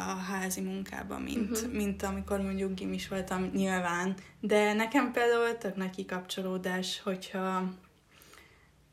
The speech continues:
Speaker 1: kiteregetek,
Speaker 2: Mhm.
Speaker 1: vagy, ö, vagy leviszem magamtól a mosást,
Speaker 2: Aha.
Speaker 1: vagy elmosogatok. Engem is
Speaker 2: Ja,
Speaker 1: zavar,
Speaker 2: értem.
Speaker 1: hogyha ott van a
Speaker 2: Mhm.
Speaker 1: mosatlan, mert úgy érzem, hogy ez, ez, ez már nem csak anya dolga, de ez is más, mert,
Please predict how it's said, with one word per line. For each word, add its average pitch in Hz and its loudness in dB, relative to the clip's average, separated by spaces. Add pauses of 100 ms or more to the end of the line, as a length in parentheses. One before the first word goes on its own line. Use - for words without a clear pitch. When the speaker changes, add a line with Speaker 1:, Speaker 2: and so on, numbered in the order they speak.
(100)
Speaker 1:
kiteregetek, - -8
Speaker 2:
Mhm. 226 -2
Speaker 1:
vagy, 190 -2
ö, 185 -2 (520)
vagy 185 -8 (540)
leviszem 180 -8
magamtól 180 -8
a 185 -2
mosást, 196 -2
Speaker 2:
Aha. 226 -4
Speaker 1:
vagy 208 4
elmosogatok. 202 4
Engem 254 4
is - 6
Speaker 2:
Ja, 185 6
Speaker 1:
zavar, - 8
Speaker 2:
értem. 180 0 (100)
Speaker 1:
hogyha 202 4
ott 202 2
van - 0
a - 0
Speaker 2:
Mhm. 175 -2
Speaker 1:
mosatlan, 196 -2
mert 208 0
úgy 214 -2
érzem, 202 0
hogy 208 0
ez, 208 4
ez, 214 -4
ez 220 2
már 220 6
nem 370 6
csak 214 2
anya - -2
dolga, 190 -2
de 196 2 (320)
ez 240 6
is 240 4
más, 190 4
mert, 185 0